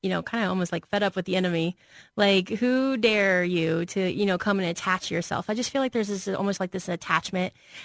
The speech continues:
And I said it kind of as a joke, actually, in our small group last night. But I, the more I've been thinking about it, I'm like, yes. I said, you know, we need more, we need more oil of the Holy Spirit. So that way, when the enemy tries to clamp onto us,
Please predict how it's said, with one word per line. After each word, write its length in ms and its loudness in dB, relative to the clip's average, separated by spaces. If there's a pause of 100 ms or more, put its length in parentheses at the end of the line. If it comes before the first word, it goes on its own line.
(120)
And 100 4
I 60 4
said 220 4
it 100 0
kind 180 2
of 80 2
as 80 0
a 80 0
joke, 240 0
actually, 280 0
in 40 2
our 100 2
small 280 0
group 200 -4
last 260 0
night. 340 0 (420)
But 420 8
I, 200 6
the 120 0
more 180 8
I've 100 8
been 140 2
thinking 220 2
about 100 4
it, 40 4
I'm 60 0
like, 160 -2
yes. 440 4
I 120 4
said, 280 0 (260)
you 60 4
know, 60 4
we 80 4
need 140 4
more, 460 4
we 140 2
need 180 6
more 240 6
oil 240 4
of 60 -2
the 80 2
Holy 220 2
Spirit. 400 0
So 100 -6
that 140 2
way, 100 2
when 160 0
the 120 0
enemy 280 2
tries 220 -2
to 60 -6
clamp 440 2
onto 420 2
us, 260 0